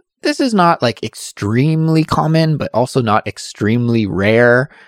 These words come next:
So it really depends. It's kind of case by case for hotels in North America about whether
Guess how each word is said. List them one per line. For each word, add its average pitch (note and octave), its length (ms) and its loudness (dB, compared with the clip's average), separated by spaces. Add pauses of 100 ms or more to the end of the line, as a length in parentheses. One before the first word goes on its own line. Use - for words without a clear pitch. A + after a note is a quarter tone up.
(180)
So A2+ 180 2
it D2+ 100 2
really E3 380 6
depends. A2+ 640 -2
It's - 120 -20
kind - 200 -14
of - 140 -16
case B2 300 -2
by G#2 180 -2
case - 500 -4
for - 340 -6
hotels G#2+ 580 -2
in G2+ 80 -8
North G2+ 240 -4
America G#2 640 -2
about G2 300 -4 (100)
whether A2 540 2